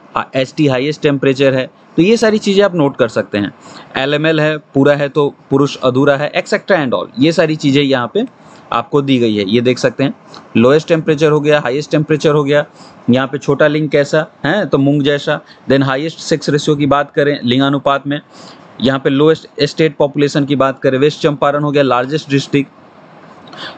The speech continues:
यहीं पे तीनों के बारे में बात कर ली गई है। Okay, then यहाँ पे, अ,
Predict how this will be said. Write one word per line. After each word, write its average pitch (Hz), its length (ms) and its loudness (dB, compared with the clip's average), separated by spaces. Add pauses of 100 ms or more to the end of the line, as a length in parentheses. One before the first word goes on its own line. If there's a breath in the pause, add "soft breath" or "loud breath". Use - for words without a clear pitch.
यहीं 139 180 0
पे 151 120 -6
तीनों 156 300 2
के 151 80 0
बारे 143 220 0
में 143 120 -2
बात 131 200 -2
कर 143 140 0
ली 135 160 2
गई 131 180 2
है। 135 200 0 (160)
Okay, 135 300 -2 (340 loud breath)
then 139 160 2
यहाँ 147 300 -2
पे, 165 140 4
अ, 165 120 -2